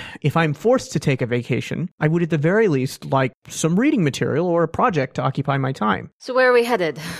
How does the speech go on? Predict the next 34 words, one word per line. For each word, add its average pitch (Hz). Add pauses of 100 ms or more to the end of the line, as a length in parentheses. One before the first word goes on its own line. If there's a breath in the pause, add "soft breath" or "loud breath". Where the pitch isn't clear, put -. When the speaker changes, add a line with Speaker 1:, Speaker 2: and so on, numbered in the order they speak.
(120 loud breath)
Speaker 2:
Uh, 165
I'm 170
not 196
going 160
with 147
you 156
and 147
Mom 143
to -
Mimbam. 147 (280)
I'm 165
not 180
doing 160
any 170
of 139
that. 143 (120)
Speaker 1:
The 262
Temple 294
of 254
Pomajima 240
sounds 254
fascinating, 294
and 208
y-, 208
your 254
mother 247
has 202
all 190
those 165
rubbings 294
of 285
it, 277
and 202
Speaker 2:
Grotesque. 165